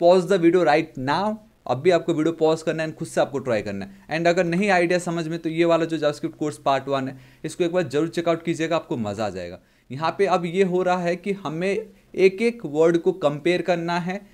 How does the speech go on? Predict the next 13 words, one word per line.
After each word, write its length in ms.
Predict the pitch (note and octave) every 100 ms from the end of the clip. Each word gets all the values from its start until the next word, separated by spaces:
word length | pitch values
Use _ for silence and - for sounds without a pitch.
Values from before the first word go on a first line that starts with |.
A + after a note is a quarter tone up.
| _
and 160 | D#3+ D#3+
ये 100 | F#3+
चेकआउट 380 | F#3+ F3+ F3 E3+
करना 180 | E3+ E3+
है 20 |
कि 120 | F3+
किसका 380 | E3+ E3+ - F3+
लेंथ 400 | D#3 D3 D3+ D3+ -
सबसे 340 | C3+ - D3+
ज़्यादा 300 | B2 B2 C3
है 180 | C#3 D3+
या 100 | C#3
कौन 280 | C3+ C3+